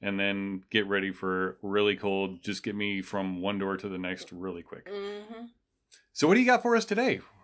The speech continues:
Speaker 2: So today we're going to talk about an attitude of gratitude.
Speaker 1: Ooh, nice.
Speaker 2: I know.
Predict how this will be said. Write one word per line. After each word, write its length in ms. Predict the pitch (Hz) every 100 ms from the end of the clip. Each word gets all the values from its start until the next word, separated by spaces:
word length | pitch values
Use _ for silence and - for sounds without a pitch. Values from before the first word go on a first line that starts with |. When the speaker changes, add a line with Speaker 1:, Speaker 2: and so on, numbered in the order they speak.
| _ - _
Speaker 2:
So 320 | - - 311 311
today 640 | 311 294 240 277 294 320 320
we're 160 | 302
going 260 | 247 226 214
to 120 | -
talk 300 | 208 - 190
about 240 | 196 196 180
an 120 | 160 _ -
attitude 520 | 226 302 302 330 330
of 160 | 302
gratitude. 680 | - 165 226 220 - 185 - -
Speaker 1:
Ooh, 240 | 127 208 - - _ -
nice. 440 | 139 98 - - -
Speaker 2:
I 80 | 156
know. 140 | 147